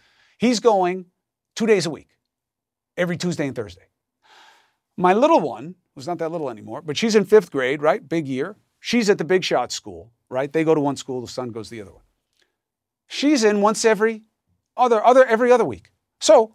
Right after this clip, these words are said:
one every four weeks, one every other week, and one two days a week. Are you kidding me? That you, and I'm lucky, right? I got the money, I got people who can help me, my wife and I, we got,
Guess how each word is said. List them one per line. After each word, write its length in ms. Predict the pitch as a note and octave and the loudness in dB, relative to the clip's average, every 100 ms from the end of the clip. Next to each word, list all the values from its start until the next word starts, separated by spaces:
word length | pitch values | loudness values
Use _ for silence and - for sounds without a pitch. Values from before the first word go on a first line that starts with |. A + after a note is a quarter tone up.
| - | 0
one 240 | A3+ E4 | 4 6
every 180 | D4+ D4 | 6 4
four 220 | A3+ F#3 | 4 2
weeks, 320 | D3 F3 - _ _ _ _ | 2 -6 -14 _ _ _ _
one 320 | B2+ B3+ D4+ | 0 2 4
every 460 | - A#3+ C4 A#3 G#3+ | 4 4 -2 -2 2
other 200 | A3+ G3 | 4 4
week, 340 | C#3 F3 - _ _ - | 0 -8 -14 _ _ -4
and 160 | G#3 | 2
one 200 | C#4 B3 | 2 2
two 140 | G#3 A3 | 0 -2
days 180 | F3+ | -2
a 40 | C#3 | -6
week. 200 | G#2 _ - _ _ _ _ _ _ | -12 _ -20 _ _ _ _ _ _
Are 100 | F#3 | 0
you 240 | B3+ E4 - | 2 -2 -6
kidding 340 | - A3 C4+ C4+ | 2 2 2 -2
me? 260 | C#4+ C4 _ _ _ _ _ _ _ _ | -6 -8 _ _ _ _ _ _ _ _
That 360 | D#3 G3+ F#3 - _ _ | -2 0 0 -2 _ _
you, 140 | E3 A#3 | -6 -2
and 160 | G#3 | 0
I'm 140 | D#4 G4+ | 0 2
lucky, 340 | G#4+ - - | 0 -2 -6
right? 320 | G2+ G3+ D4+ _ | 0 0 0 _
I 80 | D#3 | -6
got 160 | C#3+ C#3 | -6 -4
the 80 | D#3 | -2
money, 300 | C#4 C4+ G#3+ | -2 0 0
I 40 | |
got 160 | D3 C#3 | 0 0
people 220 | D#3+ C3 | -2 -2
who 40 | |
can 120 | B2+ | 0
help 220 | D#3 C4 A#3 | 2 0 -2
me, 120 | A3 | -6
my 120 | C3+ | -4
wife 300 | C3+ B3 A3+ | 0 0 0
and 120 | G#3+ | 2
I, 120 | G#3+ F#3 | 2 2
we 80 | |
got, 160 | D3+ | 0